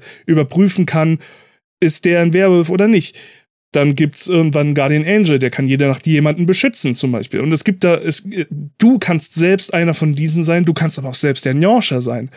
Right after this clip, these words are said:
Und musst dann versuchen, irgendwie dich da durchzuschmuggeln und musst entscheiden, wen du tötest. Zwischen diesen ganzen,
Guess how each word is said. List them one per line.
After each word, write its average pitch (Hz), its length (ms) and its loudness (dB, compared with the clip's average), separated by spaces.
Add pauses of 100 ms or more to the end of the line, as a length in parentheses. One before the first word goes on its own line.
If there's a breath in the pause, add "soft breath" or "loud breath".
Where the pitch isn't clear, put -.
(640 loud breath)
Und 151 220 -2
musst 160 200 0
dann 143 80 0
versuchen, 147 380 2
irgendwie 135 400 -4
dich - 180 -4
da 131 100 -2
durchzuschmuggeln 139 720 0
und 135 80 -4
musst 135 140 -4
entscheiden, 131 400 -2
wen 127 160 -2
du 151 80 -2
tötest. 185 540 -2 (520 soft breath)
Zwischen 226 400 2
diesen 135 260 0
ganzen, 123 580 -2